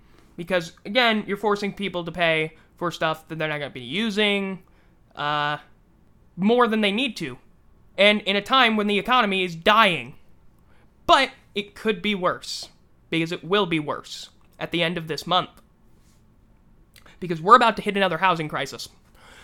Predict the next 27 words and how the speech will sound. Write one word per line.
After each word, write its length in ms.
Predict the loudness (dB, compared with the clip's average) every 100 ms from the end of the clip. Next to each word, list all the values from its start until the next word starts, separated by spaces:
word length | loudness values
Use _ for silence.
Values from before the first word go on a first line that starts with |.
| -10
Because 260 | -8 -6 -6
evictions 500 | 0 0 2 0 0
are 120 | 0 2
about 260 | 2 0
to 60 | -2
get 360 | 0 0 0
the 220 | -2 0 -2
fucking 840 | -2 -4 -4 -6 -6 -6 -10 -12 -18 _ _ _ -16
entire 560 | -14 -8 2 4 4
country 480 | 4 0 0 -2 -2
into 360 | -2 -6 -4 -4
a 40 |
shitstorm. 600 | -4 -8 -8 -8 -8 -10 -20 _ -20 -20 -20 -20 -20 _ -20 _ -18
I 40 |
think 220 | -4 -2
it's 120 | -2 0
about 240 | 0 0
a 20 |
third 400 | -2 0 2 2
of 100 | 0
families 680 | 0 2 2 2 -2 -4 -8 -2
are 140 | 0
about 260 | 0 -2 -4
to 60 | -8
be, 320 | -4 -4 -4
uh, 360 | -2 0 0 -2 -10
stuck 540 | -12 -2 0 -2 -6